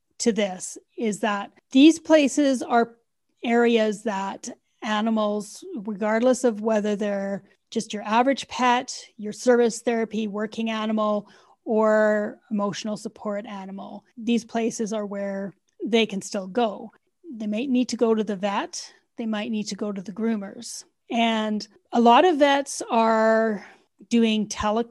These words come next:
telecalls where they basically evaluate the situation with you out you actually coming to the clinic.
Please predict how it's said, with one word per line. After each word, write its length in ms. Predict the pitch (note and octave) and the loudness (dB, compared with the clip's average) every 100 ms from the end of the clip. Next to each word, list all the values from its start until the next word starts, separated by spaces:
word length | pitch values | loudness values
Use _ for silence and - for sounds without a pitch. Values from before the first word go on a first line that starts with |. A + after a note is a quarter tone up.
| _ | _
telecalls 840 | - G#3+ A#3 - B3+ C4 D4 C#4+ - _ A3 | -2 0 0 0 0 0 -2 -8 -16 _ 4
where 580 | A3+ A3 A3 G#3+ A#3 E4+ _ _ _ | 6 6 4 2 -2 -8 _ _ _
they 840 | F#4 G3+ A#3+ A3+ A3 A3 A3 G#3 G#3+ - | -4 4 6 8 6 4 0 -4 -8 2
basically 1000 | A#3+ C4 D4+ - C4 B3 A#3 A3 G3+ - _ | 4 4 2 0 2 2 2 0 -4 -10 _
evaluate 1080 | B3 G3+ A#3 A3+ A3+ A3+ G#3 G3+ G3+ - - _ | 0 4 4 4 2 0 -4 -8 -10 -12 -16 _
the 60 | |
situation 560 | - A3+ - G#3 G3 - | -10 -10 -8 -10 -10 -10
with 140 | G#3 G#3+ | -10 -10
you 80 | |
out 320 | G3+ G#3+ A#3 A#3 | -10 -10 -8 -8
you 60 | |
actually 320 | G#3 - - | -8 -10 -14
coming 280 | - G#3+ G3+ | -10 -10 -10
to 120 | G3 G#3 | -10 -12
the 100 | F#3+ | -14
clinic. 460 | - G#3+ F3+ - | -10 -10 -10 -20